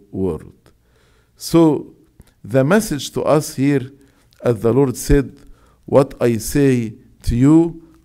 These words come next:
I say to all, uh, endure and watch."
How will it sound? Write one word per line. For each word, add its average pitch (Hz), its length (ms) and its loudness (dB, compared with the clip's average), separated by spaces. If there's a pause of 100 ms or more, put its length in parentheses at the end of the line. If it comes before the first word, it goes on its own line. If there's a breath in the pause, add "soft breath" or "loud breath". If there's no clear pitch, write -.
I 110 160 2
say 131 340 0
to - 200 -4
all, 139 400 2 (680 soft breath)
uh, 107 300 -4 (680)
endure 113 640 -4 (1300)
and 127 200 -4
watch." - 680 -6